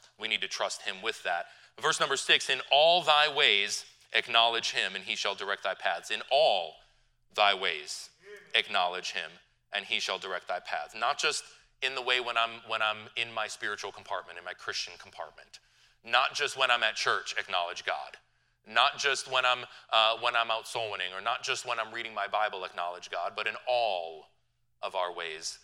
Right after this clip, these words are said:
acknowledging God. God wants to be included in every area of our lives. He wants to have access to every room of our house. Um, unfortunately, though, if we keep God locked in our,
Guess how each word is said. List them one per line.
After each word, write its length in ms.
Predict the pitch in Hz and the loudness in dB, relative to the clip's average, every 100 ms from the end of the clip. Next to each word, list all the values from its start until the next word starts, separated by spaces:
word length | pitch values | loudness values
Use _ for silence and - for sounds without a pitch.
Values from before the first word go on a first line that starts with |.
| _ | _
acknowledging 560 | - 98 90 87 85 92 | -8 -4 -4 -4 -6 -4
God. 280 | 90 78 73 - _ _ _ _ _ _ _ _ - | -2 -2 -6 -10 _ _ _ _ _ _ _ _ 4
God 180 | 120 135 | 6 6
wants 160 | 139 | 4
to 40 | - | 4
be 60 | |
included 360 | 143 135 135 120 | 0 0 -2 -2
in 80 | 113 | 0
every 280 | 110 113 123 | 0 0 2
area 240 | 104 98 | 2 2
of 80 | 95 | 2
our 120 | 98 | 0
lives. 460 | 104 82 78 - - - | 0 -2 -4 -8 -12 -6
He 60 | |
wants 180 | 110 120 | -2 -2
to 60 | 131 | 2
have 180 | 117 - | 2 4
access 360 | 127 - 113 | 0 0 -6
to 100 | - - | -4 -2
every 300 | 120 117 127 | -2 -2 -8
room 240 | 113 113 107 | -8 -8 -6
of 80 | |
our 120 | 98 92 | -6 -4
house. 420 | 95 - - - _ _ _ _ _ _ _ _ _ _ | -6 -8 -10 -12 _ _ _ _ _ _ _ _ _ _
Um, 340 | - 90 82 78 78 _ _ _ _ _ - - _ _ _ _ 113 | -6 -2 -2 -6 -14 _ _ _ _ _ -20 -20 _ _ _ _ -4
unfortunately, 440 | 113 143 135 131 | 0 -2 0 0
though, 80 | 123 | 0
if 100 | 120 | -2
we 80 | 120 | 0
keep 180 | 120 | 2
God 240 | 110 101 104 | 4 2 4
locked 300 | 107 107 - | 2 2 0
in 80 | 101 | -2
our, 140 | 95 | -4